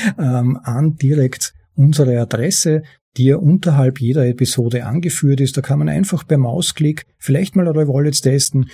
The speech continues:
schickt uns Satoshis, je mehr, desto besser, oder aber auch über regelmäßige Spenden und Unterstützungsbeiträge sicherstellen, dass es den Podcast auch in Zukunft gibt.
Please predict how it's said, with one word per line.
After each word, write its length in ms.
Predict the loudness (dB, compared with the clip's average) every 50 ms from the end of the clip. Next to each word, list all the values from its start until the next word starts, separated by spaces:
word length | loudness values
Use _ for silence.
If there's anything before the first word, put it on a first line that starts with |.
| -12 -12
schickt 340 | -6 -4 -4 -4 -4 -2 -2
uns 180 | -2 0 0
Satoshis, 640 | 0 0 0 0 0 0 0 0 0 -2 -2 -2 -2 -2
je 100 | -2 0
mehr, 200 | 0 -2 -2 -2
desto 300 | -2 -4 -4 -2 -6 -4
besser, 440 | -4 -4 -4 -4 -4 -4 -6 -6 -8 _ _ _ _ _ _
oder 340 | -6 -2 -2 0 0 0 0
aber 220 | 0 -2 -2 -2
auch 240 | -2 -4 -4 -4 -2
über 220 | -2 -2 0 -2 -2
regelmäßige 720 | -2 -2 0 0 0 0 0 -2 -2 -2 -2 -2 -4 -6
Spenden 640 | -6 -6 -6 -6 -6 -6 -6 -4 -4 -4 -4 -4 -4
und 420 | -4 -4 -4 -4 -4 -6 -8 -10 -12 _ _ _ _ -4
Unterstützungsbeiträge 1400 | -4 -2 0 -2 -4 -4 -2 -4 -4 -2 0 -2 -2 -2 -2 -6 -6 -6 -6 -6 -6 -6 -6 -6 -6 -6 -8 -8 _ _ _ -8
sicherstellen, 800 | -4 0 0 2 2 2 -2 -2 0 0 2 2 2 2 0
dass 180 | 0 0 0 2
es 120 | 2 2
den 160 | 2 2 0 0
Podcast 460 | 0 -6 -6 -4 -4 -4 -4 -4 -6
auch 120 | -4 -4
in 100 | -4 -4
Zukunft 560 | -4 -4 -8 -8 -8 -8 -8 -8 -8 -10 -10
gibt. 280 | -10 -10 -10 -10 -14